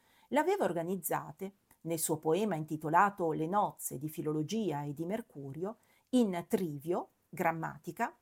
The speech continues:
retorica e dialettica, e quadrivio, che comprendeva l'aritmetica, la geometria,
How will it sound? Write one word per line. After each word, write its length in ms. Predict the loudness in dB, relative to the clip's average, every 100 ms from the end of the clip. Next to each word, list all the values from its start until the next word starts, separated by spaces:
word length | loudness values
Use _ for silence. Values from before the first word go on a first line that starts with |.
| _
retorica 800 | -8 -2 2 2 0 -10 -16 -12 2
e 140 | 2
dialettica, 680 | 2 -4 -8 _ -12 -8 -8 _ _ _ _
e 120 | 0
quadrivio, 640 | 2 2 -2 -8 -14 -14 -16 _ _
che 120 | -10
comprendeva 680 | -6 -4 -2 -2 0 -2 -2
l'aritmetica, 840 | -4 -8 -8 -10 -8 -8 -6 -6 -8
la 140 | -10 -6
geometria, 680 | -4 -6 -8 -10 -8 -10